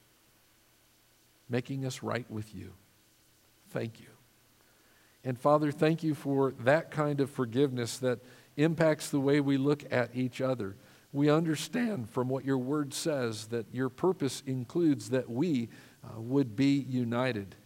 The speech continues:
in the way that we serve together, the way that we live with one another in this body.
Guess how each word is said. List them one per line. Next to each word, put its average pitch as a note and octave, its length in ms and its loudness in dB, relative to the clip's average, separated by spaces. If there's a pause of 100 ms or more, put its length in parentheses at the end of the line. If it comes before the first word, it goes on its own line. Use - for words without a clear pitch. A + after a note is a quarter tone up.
in A#2 120 -4
the G#2 80 -2
way A#2+ 240 2
that A2+ 200 -4
we B2 280 -2
serve C3 460 -4
together, F#2+ 480 -12
the G2+ 100 -6
way A#2+ 200 0
that A#2 160 -4
we B2 280 -2 (240)
live C3+ 320 8
with B2+ 200 -6
one C3 160 0
another A2+ 480 -2 (360)
in A#2 160 -4
this B2 200 -4
body. - 480 -8